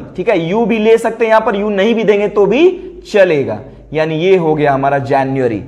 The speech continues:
जनवरी हो गया, है ना। अब बात करें क्या आपको फरवरी बता दें कि हो जाएगा, आसान है। देखिए बच्चों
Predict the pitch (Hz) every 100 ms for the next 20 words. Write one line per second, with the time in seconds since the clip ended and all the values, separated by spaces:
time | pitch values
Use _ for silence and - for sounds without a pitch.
0 | - - - 135 147 151 170 185 226 214
1 | 240 403 - - 143 165 185 415 - -
2 | - - - _ _ - - - - -
3 | - - - 196 208 214 233 233 254 -
4 | - - 185 - 160 180 190 220 196 233
5 | 247 202 269 - - - - - 180 220
6 | 214 147 110 - - - - 170 196 185
7 | 131 110 - 160 196 160 131 113